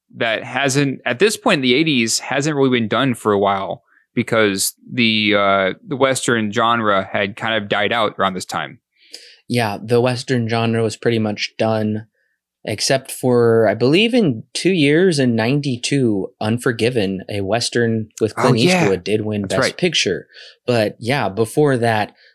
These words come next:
Speaker 2: Westerns were, Westerns were, like, huge in the fifties.
Speaker 1: Yep.
Speaker 2: Uh, like, when Marty travels into the fifties, that's when the genre would have been really big. And it's also, uh, when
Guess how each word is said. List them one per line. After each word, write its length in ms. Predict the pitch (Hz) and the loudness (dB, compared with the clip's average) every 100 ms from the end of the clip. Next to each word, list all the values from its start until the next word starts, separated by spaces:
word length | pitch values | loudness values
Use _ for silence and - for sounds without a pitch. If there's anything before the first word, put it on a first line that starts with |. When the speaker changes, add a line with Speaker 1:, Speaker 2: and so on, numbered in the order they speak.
| _ - | _ -2
Speaker 2:
Westerns 680 | 110 - 113 107 98 - - - | -2 0 0 0 -4 -14 -20 -14
were, 640 | 104 107 101 98 95 90 - - _ | -4 0 2 0 -4 -8 -18 -20 _
Westerns 460 | 143 185 175 170 | 0 2 2 0
were, 120 | 123 110 | 2 0
like, 120 | 95 | -2
huge 400 | - 151 139 120 | -2 2 2 2
in 120 | 107 | 0
the 80 | 87 | -4
fifties. 800 | - 143 135 135 131 127 - - _ _ _ - | -6 -6 -4 -2 -2 -2 -4 -10 _ _ _ -4
Speaker 1:
Yep. 160 | 110 101 | -2 0
Speaker 2:
Uh, 300 | 98 98 98 | 2 2 2
like, 200 | 101 95 | 0 0
when 140 | 110 | 0
Marty 340 | 104 113 120 110 | 2 2 2 0
travels 580 | - 113 117 117 104 - | 0 0 0 0 -2 -4
into 220 | 117 120 | 0 2
the 80 | 113 | 2
fifties, 440 | 120 110 117 110 | 2 0 0 0
that's 240 | 98 98 - | 0 -4 -2
when 380 | 104 104 107 - - | -2 -2 -2 -4 -6
the 100 | 104 | -4
genre 360 | 104 107 107 | -2 0 0
would 180 | 101 107 | 0 -2
have 160 | 98 - | -4 -4
been 340 | 101 98 95 | -4 -2 -2
really 220 | 101 101 | -2 -2
big. 360 | 87 160 180 175 - | 0 2 2 0 -2
And 140 | 147 | 0
it's 160 | 160 185 | 0 0
also, 440 | 185 185 170 151 | -2 0 0 2
uh, 260 | 131 123 117 | 4 4 2
when 480 | 113 120 113 104 | 2 0 0 -2